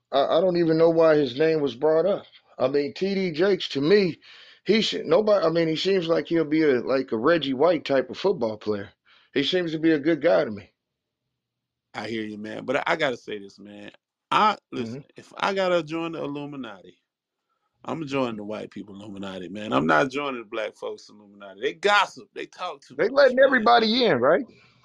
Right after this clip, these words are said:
Speaker 2: They letting everybody in, and they letting all the secrets out, man. I'm not understanding this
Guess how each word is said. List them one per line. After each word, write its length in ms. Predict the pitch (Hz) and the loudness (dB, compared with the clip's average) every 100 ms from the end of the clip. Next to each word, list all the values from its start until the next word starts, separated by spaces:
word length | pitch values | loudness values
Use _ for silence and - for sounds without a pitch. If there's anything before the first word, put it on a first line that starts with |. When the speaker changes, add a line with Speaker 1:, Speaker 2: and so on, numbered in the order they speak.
| _ _ _ _ | _ _ _ _
Speaker 2:
They 120 | 170 | -16
letting 300 | 190 185 180 | -8 -8 -6
everybody 580 | 180 180 175 165 170 175 | -6 -6 -6 -6 -6 -6
in, 100 | 165 | -6
and 120 | 156 | -8
they 100 | 160 | -8
letting 280 | 165 160 139 | -6 -6 -6
all 360 | 135 165 180 147 | -8 -6 -4 -6
the 140 | 107 | -10
secrets 800 | - - - 208 208 113 - - | -16 -20 -14 -12 -10 -14 -16 -12
out, 260 | 107 92 101 | -12 -12 -14
man. 240 | 113 123 | -14 -10
I'm 200 | 135 143 | -10 -10
not 200 | 143 135 | -8 -6
understanding 720 | 135 131 127 - 156 135 101 | -6 -6 -8 -8 -6 -6 -10
this 400 | 90 90 - - | -14 -16 -18 -20